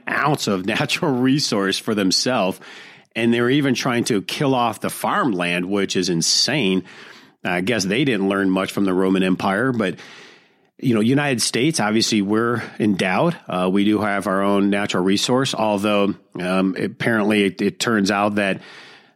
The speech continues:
uh, the Bidens anyway, uh, Hunter was working out some deals where they were trying to sell off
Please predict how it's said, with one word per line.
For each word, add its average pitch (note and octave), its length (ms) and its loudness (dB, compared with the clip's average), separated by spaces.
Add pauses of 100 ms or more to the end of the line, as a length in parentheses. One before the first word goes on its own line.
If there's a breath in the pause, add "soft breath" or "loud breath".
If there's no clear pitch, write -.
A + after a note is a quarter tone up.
(100)
uh, F2+ 560 0
the G#2+ 400 -4
Bidens G2 400 0
anyway, G2 600 2
uh, F2+ 520 0 (140)
Hunter G#2 400 2
was F#2+ 280 0
working G#2 360 0
out F#2+ 240 -2
some G2 260 0
deals G#2 460 2
where G2 500 0
they A2 280 -2
were G2+ 140 2
trying G#2 300 0
to F#2+ 60 -2
sell G#2+ 360 0
off G#2+ 360 0